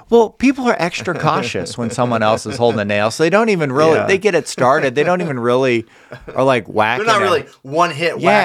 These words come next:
Speaker 2: whacking it in.
Speaker 1: right?
Speaker 2: Yeah, like you would on your
Speaker 1: Um,
Speaker 2: own. You tap, tap, whack.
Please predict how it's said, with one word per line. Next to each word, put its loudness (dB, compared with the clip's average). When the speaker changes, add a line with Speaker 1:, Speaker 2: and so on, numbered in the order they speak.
Speaker 2:
whacking -4
it -4
in. -2
Speaker 1:
right? 4
Speaker 2:
Yeah, -2
like -6
you 0
would 2
on 0
your 2
Speaker 1:
Um, 4
Speaker 2:
own. -16
You -18
tap, -6
tap, -4
whack. -6